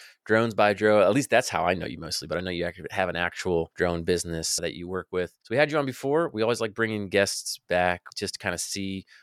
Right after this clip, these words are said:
what's happened, you know, since we chatted, since we only put out about, I don't know, one season a year-ish. Typically, there's a pretty good amount of time that elapses in between seasons, you know, if you were on a previous season. So maybe for those who are listening to new episodes, maybe they haven't heard your last episode before.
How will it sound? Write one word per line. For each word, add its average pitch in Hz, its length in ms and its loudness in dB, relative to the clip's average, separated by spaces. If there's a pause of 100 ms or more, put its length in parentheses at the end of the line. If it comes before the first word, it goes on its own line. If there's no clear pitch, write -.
what's - 160 -4
happened, 107 520 -2
you 98 140 -10
know, 90 100 -6
since - 340 -8
we 101 80 -8
chatted, 104 380 0
since - 160 -14
we 104 60 -10
only 104 120 -6
put 98 160 -4
out 95 140 2
about, 110 400 0 (340)
I - 40 -12
don't 85 100 -6
know, 87 120 -6
one 95 200 -6
season 98 380 -8
a 90 40 -10
year-ish. 98 800 2
Typically, 104 360 2
there's 92 160 4
a 90 40 -4
pretty 98 200 0
good 90 80 -2
amount 87 180 0
of 82 80 -6
time 90 340 0
that 82 120 0
elapses 85 720 -2
in 95 120 -12
between 92 680 -10
seasons, 95 360 -4
you 85 100 -8
know, 82 80 -6
if - 120 -12
you 85 60 -4
were 85 100 0
on 80 60 -4
a 80 40 -10
previous 85 380 -8
season. 76 240 -12
So 90 260 2
maybe 127 180 4
for 139 140 0
those 117 540 4 (280)
who 110 180 2
are 98 180 8
listening 101 380 0
to 85 160 -6
new 123 180 0
episodes, 85 460 0
maybe 87 160 -6
they 87 80 -2
haven't 90 300 -6
heard 92 280 -2
your 85 220 -6
last 90 260 -2
episode 82 380 -4
before. 85 340 -6